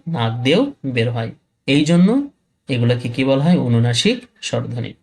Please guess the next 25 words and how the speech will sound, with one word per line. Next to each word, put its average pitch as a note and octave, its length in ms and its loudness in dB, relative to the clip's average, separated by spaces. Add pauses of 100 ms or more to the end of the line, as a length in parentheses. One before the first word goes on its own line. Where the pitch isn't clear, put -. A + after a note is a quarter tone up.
(2000)
আচ্ছা, C3+ 460 -2 (180)
এরপরে G#3+ 300 4
দেখো F3+ 420 2
অর্ধ E3 360 4
স্বরধ্বনি। A#2+ 640 -2 (420)
অর্ধ D#3 340 2
স্বরধ্বনি, A#2+ 540 -4 (640)
অর্ধ D3+ 240 2
স্বরধ্বনি F#3+ 460 0
কি? A#3+ 240 -6 (400)
যেসব D#3+ 380 0
স্বরধ্বনি E3 480 2
পুরোপুরি D#3 420 0
উচ্চারিত D3 440 -2
হয় E3+ 240 2
না C3+ 140 -2 (120)
সেগুলোকে D3 400 0
অর্ধ D3 260 2
স্বরধ্বনি A#2 520 -4
বলে। A#2 340 -12 (380)
বাংলা C3+ 280 2
ভাষায় D#3 260 2
অর্ধ C3 200 2
স্বরধ্বনি D#3+ 460 0
কয়টি? D3+ 380 0